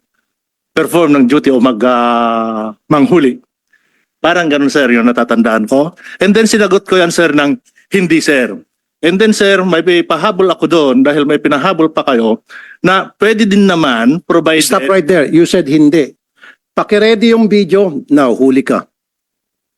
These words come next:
Speaker 2: You sa-, you said hindi.
Speaker 1: Yes, sir.
Speaker 2: Pakiredy yung video. Okay. And then, go ahead.
Speaker 1: Yes, sir. And then, sir, sabi ko, pwede din naman provided na pagdating mo sa area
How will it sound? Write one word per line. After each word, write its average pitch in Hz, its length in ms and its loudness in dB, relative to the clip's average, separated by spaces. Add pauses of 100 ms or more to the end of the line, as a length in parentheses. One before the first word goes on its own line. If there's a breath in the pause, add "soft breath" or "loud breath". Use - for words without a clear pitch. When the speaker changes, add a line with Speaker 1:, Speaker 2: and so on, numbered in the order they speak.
(160)
Speaker 2:
You 143 160 0
sa-, 165 160 0
you 147 160 2
said 147 240 -2
hindi. 143 400 2 (400)
Speaker 1:
Yes, 170 240 -8
sir. 117 80 -6
Speaker 2:
Pakiredy 185 480 0
yung 175 80 2
video. 131 400 0 (720)
Okay. 101 240 -8 (320)
And 135 160 2
then, 143 240 2
go 170 160 0
ahead. 165 240 0 (560)
Speaker 1:
Yes, 131 240 -2
sir. 156 240 0 (400 soft breath)
And 160 160 -2
then, 196 160 0
sir, 180 160 0
sabi 165 320 -2
ko, 120 320 -2 (640)
pwede 185 240 0
din 180 160 0
naman 147 320 -2
provided 143 720 -2
na - 160 -6
pagdating 143 480 -2
mo 180 80 2
sa 156 160 -4
area 139 560 0